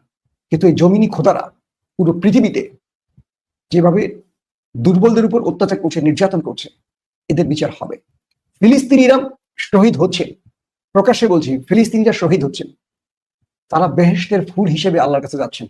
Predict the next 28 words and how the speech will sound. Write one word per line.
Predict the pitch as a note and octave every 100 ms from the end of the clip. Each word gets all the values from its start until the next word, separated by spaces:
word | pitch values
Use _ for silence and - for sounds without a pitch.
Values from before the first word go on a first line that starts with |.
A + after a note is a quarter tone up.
| -
হয়তোবা | F#3+ G#3 - - _ _ _ _ _ _ _ _
তাদেরকে | D3 E3 G3+
দেখব | D#3 D#3 F3+
বেহেশতের | D#3+ F3+ F#3+ E3+
সর্বোচ্চ | D#3 C3+ A3+ A3+ G#3+ -
সম্মানিত | D3 D#3 D3 - -
স্থানে। | - - _ _ _ _ _ _ _ _ -
আর | C3+
আমরা | C3 D3 E3+
জাহান্নামের | E3+ E3 G3 F3+ D#3+ -
কিট | - A#3+ -
হিসেবে, | - D#3+ - - _ _ C#3+
জাহান্নামের | D3 D#3 E3 F3 C3
লাকড়ি | D3 - F#3+
হিসেবে | E3+ E3+ E3 - - _ _ _ _ -
দোজখে | C#3 D#3+ D#3 E3+ C#3+
স্থান | - C3+
পাব। | - - - _ _ _ _ _ _ _ _ _ _ _ _ _ C3
যারা | C3 C3
ক্ষমতার | C3 C#3+ F#3 F#3+
অপব্যবহার | - B2+ D#3 D#3 C#3+ D3+
করেন, | C#3+ D3+
যারা | B2 A#2+
মানুষকে | A2+ C3+ D#3 - - _ _ _ _ -
কষ্ট | D3+ -
দেন, | D#3+ -
যারা | C#3 C#3+
মানুষের | C3 D#3 E3+ -